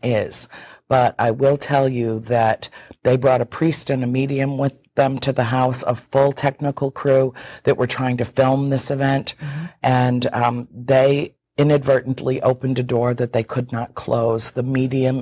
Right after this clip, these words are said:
Speaker 1: invited the spirits in, and with them came something which attacked my mother. Um, I don't, if she was possessed, it was for a brief period of time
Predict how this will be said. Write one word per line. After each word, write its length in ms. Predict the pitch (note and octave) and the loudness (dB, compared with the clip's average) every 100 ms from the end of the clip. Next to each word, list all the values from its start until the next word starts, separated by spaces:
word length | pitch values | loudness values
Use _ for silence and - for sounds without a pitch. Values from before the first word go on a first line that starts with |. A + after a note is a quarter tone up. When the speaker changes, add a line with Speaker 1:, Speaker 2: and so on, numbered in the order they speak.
| - | -2
Speaker 1:
invited 840 | B2 A2 A#2 A#2+ B2 B2+ B2 - - - - | -2 0 2 2 2 2 2 -2 -16 -16 -4
the 100 | B2 | -2
spirits 680 | - - C3 A#2+ A#2+ - | -2 0 2 2 0 0
in, 220 | A#2+ A#2 | 0 0
and 340 | A2 A#2 A2+ A2+ | -2 -4 -4 0
with 300 | C3 B2+ - | 0 0 0
them 440 | C#3 B2 A2+ G#2+ - _ _ _ | 2 2 0 -6 -18 _ _ _
came 260 | - B2 A#2+ | 0 0 0
something 640 | - A#2+ B2 B2+ A#2 A2 - - _ | 0 0 0 -2 -2 -4 -12 -20 _
which 340 | C3+ B2 - - | 2 2 2 -2
attacked 500 | B2 - B2+ B2 - | -4 0 0 0 -4
my 220 | B2+ A#2+ A#2 | -4 -2 -2
mother. 440 | A2+ A2+ A#2 - - - - - | -2 -2 -2 -6 -12 -20 -10 0
Um, 300 | A#2+ A#2+ - | 2 2 0
I 140 | B2 C3 | 0 2
don't, 260 | B2+ C3 E2 | 0 0 0
if 160 | C3 | -2
she 180 | - C3+ | 0 -6
was 360 | B2+ C3+ C#3+ - | 0 2 2 0
possessed, 520 | D3+ C#3 C#3+ C#3+ - | -4 2 2 2 -2
it 120 | C#3 | -4
was 200 | B2+ B2 | -4 -6
for 180 | - B2 | -2 0
a 80 | A#2 | 0
brief 420 | A2+ C3+ C#3 - | -2 -2 -2 -4
period 460 | - C3+ B2+ B2 A#2 | -4 -2 0 -2 -6
of 120 | - | -8
time 440 | - C3 C3 C#3 | -6 -4 -2 -4